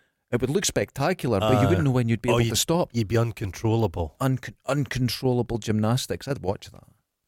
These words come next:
Speaker 1: You just n-, don't know what's gonna happen
Speaker 2: But he's
Speaker 1: next.
Speaker 2: just, uh, he's a terrible actor.
Speaker 1: Terrible.
Speaker 2: His
Speaker 1: Oh.
Speaker 2: mulletish, everything.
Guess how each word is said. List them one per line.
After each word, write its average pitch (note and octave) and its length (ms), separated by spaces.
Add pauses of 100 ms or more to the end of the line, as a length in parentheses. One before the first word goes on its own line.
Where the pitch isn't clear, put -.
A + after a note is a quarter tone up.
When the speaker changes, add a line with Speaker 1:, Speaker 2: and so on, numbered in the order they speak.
(240)
Speaker 1:
You B2 60
just - 200
n-, A#2 160
don't A2+ 160
know G#2+ 80
what's G#2+ 140
gonna G2 160
happen G#2+ 200
Speaker 2:
But - 60
he's G2 80
Speaker 1:
next. A#2 140
Speaker 2:
just, F#3+ 200
uh, E3 180 (680)
he's C3+ 120
a D3 80
terrible G#3+ 500
actor. G#2 420 (520)
Speaker 1:
Terrible. A#2 540
Speaker 2:
His A#2+ 140
Speaker 1:
Oh. A2 40
Speaker 2:
mulletish, F3 480
everything. B2 340